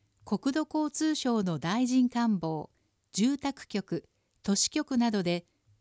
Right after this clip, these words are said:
まちづくり、住宅政策、防災対策などに関する法律や予算、建設関係の技術開発などに従事。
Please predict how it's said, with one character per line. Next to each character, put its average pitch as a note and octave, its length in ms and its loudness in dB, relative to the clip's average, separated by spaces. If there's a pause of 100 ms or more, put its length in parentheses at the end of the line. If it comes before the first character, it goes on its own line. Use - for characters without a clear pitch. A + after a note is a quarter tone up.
(120)
ま G3 140 2
ち C4+ 140 -2
づ C4+ 140 0
く A#3 200 0
り、 E3+ 200 0 (460)
住 C4 240 2
宅 D4 200 -4
政 C#4 300 -2
策、 - 380 -4 (520)
防 C4 200 2
災 D4+ 280 0
対 D#4 200 0
策 C4 300 -2
な A3+ 120 4
ど G#3+ 100 2
に F#3+ 140 2
関 A3 240 2
す A#3 160 -2
る G3+ 320 2
法 B3 360 0
律 B3+ 320 0
や A3+ 140 4
予 G3 200 0
算、 F#3 320 -2 (600)
建 D4 240 6
設 D#4+ 260 -2
関 D4+ 240 -2
係 B3+ 260 2
の G#3+ 240 0
技 F#3 200 0
術 - 260 -4
開 C#4+ 220 0
発 - 280 -2
な A3+ 140 2
ど G#3+ 100 2
に F3 160 2
従 A3 280 -2
事。 E3+ 260 -6